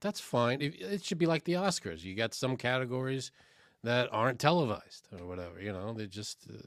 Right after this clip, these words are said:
they're in, but you don't have to mention everybody that gets in,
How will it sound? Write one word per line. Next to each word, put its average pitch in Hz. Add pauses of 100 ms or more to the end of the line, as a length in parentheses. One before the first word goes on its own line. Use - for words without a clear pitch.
(100)
they're 110
in, 113
but 90 (720)
you 92
don't 104
have 110
to 117
mention 113
everybody 107
that 101
gets 95
in, 110